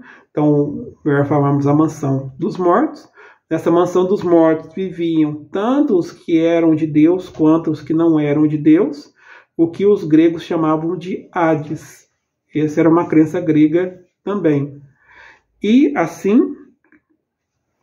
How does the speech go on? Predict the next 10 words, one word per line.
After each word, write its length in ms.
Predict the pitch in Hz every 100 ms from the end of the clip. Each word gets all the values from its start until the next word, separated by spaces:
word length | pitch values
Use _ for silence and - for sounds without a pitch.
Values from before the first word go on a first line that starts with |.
| - - _
Cristo 480 | 220 240 240 - 165
indo, 400 | 175 147 147 143
vamos 220 | 165 165 165
pôr, 200 | 156 143
a 60 |
mansão 400 | 156 156 - 165
dos 160 | 165 -
mortos, 640 | 160 156 147 143 - - -
ou 240 | 165 165
Hades, 560 | 160 190 311 - -